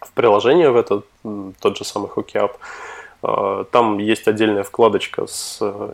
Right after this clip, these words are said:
именно этим приложением, где хранится история сразу с несколькими билдами, там можно сразу посмотреть различные билды, там что изменилось, что не изменилось. А, и, м, у всех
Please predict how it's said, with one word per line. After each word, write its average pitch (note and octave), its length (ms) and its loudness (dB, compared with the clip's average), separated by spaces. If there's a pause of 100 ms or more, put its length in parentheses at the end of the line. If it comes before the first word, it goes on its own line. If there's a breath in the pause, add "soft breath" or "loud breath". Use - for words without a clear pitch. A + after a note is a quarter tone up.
(140)
именно A2+ 260 4
этим G#2+ 300 2
приложением, A#2+ 760 4
где G#2+ 220 2
хранится A#2+ 500 2
история G#2 320 2
сразу G2 460 0
с - 160 -12
несколькими G#2 420 2
билдами, A2+ 440 4
там G2+ 200 -2
можно G2+ 320 -4
сразу - 340 -2
посмотреть G2 400 -8
различные G#2 520 -4
билды, G#2 340 2
там G2+ 200 -4
что - 220 0
изменилось, G#2 480 -2
что - 120 -10
не G2 120 -6
изменилось. B2+ 600 0 (640 loud breath)
А, G2 360 2
и, A#2+ 540 2 (320)
м, G2+ 400 -12 (460)
у A#2+ 40 2
всех - 380 -4